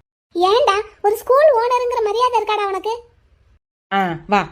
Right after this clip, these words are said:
Speaker 2: இப்பதான் நீ ஸ்கூல் ஓனருன்னு தெரியுதோ? இங்க பாரு சுக்கி, இன்னைக்கு நம்ம இவங்களுக்காக நம்ம ரூல்ஸை கொஞ்சம் தளர்த்தணும்னா, நாளைக்கு இதே பிரச்சனையை கொண்டுகிட்டு எல்லாரும் வருவாங்க. நாளான்னைக்கு குழந்தை மிஸ் ஆகுறதுக்கு நம்மளே வழி அமைச்சு கொடுத்த மாதிரி ஆயிரும்.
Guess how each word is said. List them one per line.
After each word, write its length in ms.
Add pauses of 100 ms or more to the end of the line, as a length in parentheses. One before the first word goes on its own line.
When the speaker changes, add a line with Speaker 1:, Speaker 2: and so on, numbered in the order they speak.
(140)
Speaker 2:
இப்பதான் 300
நீ 100
ஸ்கூல் 240
ஓனருன்னு 380
தெரியுதோ? 260 (1080)
இங்க 200
பாரு 240
சுக்கி, 240 (380)
இன்னைக்கு 280
நம்ம 180
இவங்களுக்காக 520
நம்ம 180
ரூல்ஸை 340
கொஞ்சம் 280
தளர்த்தணும்னா, 560 (180)
நாளைக்கு 320 (320)
இதே 160 (100)
பிரச்சனையை 320
கொண்டுகிட்டு 400
எல்லாரும் 320
வருவாங்க. 300 (1080)
நாளான்னைக்கு 480 (220)
குழந்தை 300
மிஸ் 180
ஆகுறதுக்கு 380
நம்மளே 320
வழி 160
அமைச்சு 240
கொடுத்த 220
மாதிரி 280
ஆயிரும். 260